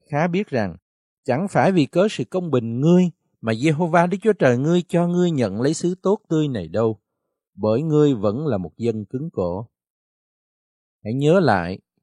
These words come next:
chớ quên rằng, trong đồng vắng, ngươi đã chọc giận Giê-hô-va Đức Chúa Trời ngươi.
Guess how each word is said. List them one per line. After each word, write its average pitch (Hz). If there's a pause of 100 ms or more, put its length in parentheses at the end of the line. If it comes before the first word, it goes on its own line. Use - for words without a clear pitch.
(160)
chớ 156
quên 139
rằng, 87 (800)
trong 127
đồng 90
vắng, 120 (300)
ngươi 160
đã 151 (120)
chọc -
giận 107
Giê-hô-va 131
Đức 139
Chúa 156
Trời 92
ngươi. 113